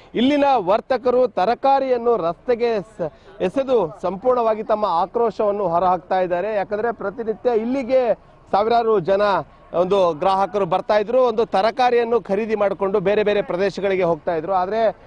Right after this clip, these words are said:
ಸಡನ್ ಆಗಿ ಲಾಕ್‌ಡೌನ್ ಆರಂಭ ಅಂತ ಹೇಳಿರುವ ಪರಿಣಾಮವಾಗಿ ತರಕಾರಿ ಖರೀದಿಗೆ ಯಾರು ಮುಂದೆ ಬರ್ತಾ ಇಲ್ಲ. ಹೀಗಾಗಿ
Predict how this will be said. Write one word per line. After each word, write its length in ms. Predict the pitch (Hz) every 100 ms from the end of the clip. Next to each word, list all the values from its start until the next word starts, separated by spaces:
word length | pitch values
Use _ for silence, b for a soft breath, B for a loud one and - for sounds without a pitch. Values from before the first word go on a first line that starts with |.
| B -
ಸಡನ್ 300 | 202 240 277
ಆಗಿ 400 | 262 226 254 240
ಲಾಕ್‌ಡೌನ್ 560 | 196 185 202 262 254 226
ಆರಂಭ 480 | 151 180 254 247 233
ಅಂತ 340 | 220 196 196
ಹೇಳಿರುವ 560 | 202 170 185 190 202 180
ಪರಿಣಾಮವಾಗಿ 760 | 170 175 190 185 180 185 233
ತರಕಾರಿ 560 | 233 202 233 254 254 247
ಖರೀದಿಗೆ 420 | 214 208 202 196
ಯಾರು 280 | 175 180 185
ಮುಂದೆ 320 | 170 180 175
ಬರ್ತಾ 340 | 165 156 165
ಇಲ್ಲ. 200 | 160 175
ಹೀಗಾಗಿ 580 | 196 180 196 185 208 214